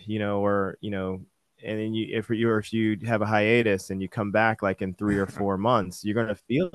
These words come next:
Speaker 1: it, right? It's,
Speaker 2: Yeah.
Speaker 1: you're gonna, it's not gonna be the same. You're not gonna have the same muscle tone.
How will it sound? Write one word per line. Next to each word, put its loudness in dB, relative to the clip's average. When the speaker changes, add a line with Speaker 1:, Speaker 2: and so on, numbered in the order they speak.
Speaker 1:
it, -4
right? 0
It's, -4
Speaker 2:
Yeah. -10
Speaker 1:
you're 2
gonna, 2
it's -8
not 4
gonna 4
be 4
the 0
same. 2
You're 0
not 0
gonna -4
have -4
the -8
same 0
muscle 0
tone. -4